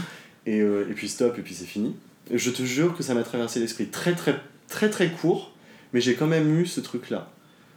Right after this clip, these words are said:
de me dire, « J'en ai marre, en fait. Je, je supporte plus, euh, je supporte plus ce rejet, c'est infernal. » Et puis, en un quart de seconde, j'ai switché,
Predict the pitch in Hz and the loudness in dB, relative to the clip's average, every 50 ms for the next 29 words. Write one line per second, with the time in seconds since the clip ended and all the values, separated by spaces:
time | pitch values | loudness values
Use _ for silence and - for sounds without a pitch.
0 | _ - 110 110 113 113 113 110 110 120 147 170 165 151 - - - 104 107 110 | _ -6 -2 0 2 2 2 2 2 2 2 2 0 -2 -6 -8 -6 -4 0 0
1 | 110 110 127 156 170 156 131 120 - 127 120 - - - _ _ _ _ _ _ | 2 2 2 2 2 0 -2 -4 -6 -8 -10 -10 -14 -20 _ _ _ _ _ _
2 | _ - 110 104 104 113 113 107 113 113 107 - 120 107 117 120 - - 139 135 | _ -14 -8 -4 -2 -2 -2 -2 -2 -4 -4 -4 -4 -4 -4 -4 -2 -2 -4 -4
3 | 135 - 170 165 165 170 151 123 113 107 104 101 101 98 101 101 98 101 101 82 | -4 -4 -2 0 2 2 2 2 2 2 2 2 2 0 0 0 -2 -2 -4 -4
4 | 85 73 71 104 - - - - - - 104 - - - - - - - 175 175 | -4 -6 -6 -8 -8 -10 -10 -10 -8 -8 -10 -8 -10 -14 -16 -8 -4 -4 -4 -2
5 | - 123 107 110 143 160 160 180 185 185 - - - - - - 139 147 147 - | 0 0 2 2 2 4 4 2 2 0 -2 -6 -8 -6 -4 -4 -2 -2 -2 -2
6 | 160 160 165 165 165 160 160 - - - - - - - - - - _ - - | -2 0 0 0 0 0 -2 -6 -12 -18 -20 -20 -20 -20 -20 -20 -20 _ -20 -20
7 | - - - - - - - - - - - _ _ - - - 127 123 - - | -20 -20 -20 -20 -20 -20 -20 -20 -20 -20 -20 _ _ -6 0 0 0 0 0 0
8 | 165 180 196 254 294 - - - - _ _ _ _ _ _ _ _ _ _ _ | 0 0 0 0 -4 -8 -12 -20 -20 _ _ _ _ _ _ _ _ _ _ _
9 | _ _ _ _ _ _ _ _ _ _ _ _ _ - - - 113 113 110 113 | _ _ _ _ _ _ _ _ _ _ _ _ _ -10 -4 -2 0 2 2 4
10 | 117 127 143 156 170 175 170 - 175 165 156 139 135 131 131 123 135 156 175 165 | 4 4 4 4 2 2 2 0 2 2 2 2 0 0 0 2 2 2 2 0
11 | 131 117 - - 135 - - - 113 107 | -2 -4 -4 -4 -4 -4 -4 -4 -4 -4